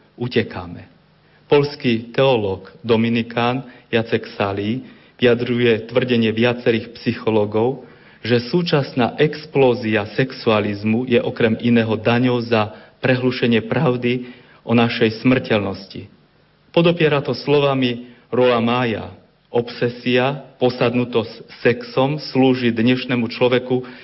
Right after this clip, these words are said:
za ukrytie strachu pred smrťou.“ Utekáme pred zomierajúcimi. Často nechceme vidieť tento ich odchod. Niekedy aj samotní umierajúci si žiadajú, aby sme ich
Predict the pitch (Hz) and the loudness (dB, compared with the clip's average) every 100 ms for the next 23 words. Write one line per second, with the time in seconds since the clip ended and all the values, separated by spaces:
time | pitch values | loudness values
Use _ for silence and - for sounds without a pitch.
0 | - - 127 - 165 170 156 143 131 - | -18 -2 -2 0 0 2 0 0 -2 -4
1 | - - 147 147 131 123 110 - 123 110 | -6 0 0 0 -4 -2 -2 -2 0 2
2 | 113 95 85 - - _ _ _ _ _ | 0 -4 -8 -10 -20 _ _ _ _ _
3 | _ 151 147 123 - 92 90 - 95 107 | _ -6 0 0 0 -4 -4 -2 0 2
4 | 104 104 95 92 92 - - - - - | 2 2 0 -2 -6 -10 -12 -12 -14 -20
5 | _ _ _ _ _ _ - 131 - 139 | _ _ _ _ _ _ 0 0 2 2
6 | 147 - 120 110 101 104 - 110 127 135 | 0 2 2 2 -2 -8 -14 -4 -2 -2
7 | 104 98 95 - - _ - 107 107 101 | -2 -2 -2 -4 -20 _ -4 -2 0 -2
8 | 104 113 113 - 87 85 - _ _ _ | 0 0 0 -2 -10 -12 -20 _ _ _
9 | _ _ _ _ _ 135 131 151 147 131 | _ _ _ _ _ -2 0 2 2 2
10 | 143 147 139 123 135 147 139 110 98 98 | 0 0 0 0 0 2 0 0 -2 -4
11 | 104 - 110 104 113 110 107 107 - 101 | -8 -4 -4 2 2 4 2 0 -2 -4
12 | 101 101 101 98 107 98 | -4 -6 -4 -4 -2 -6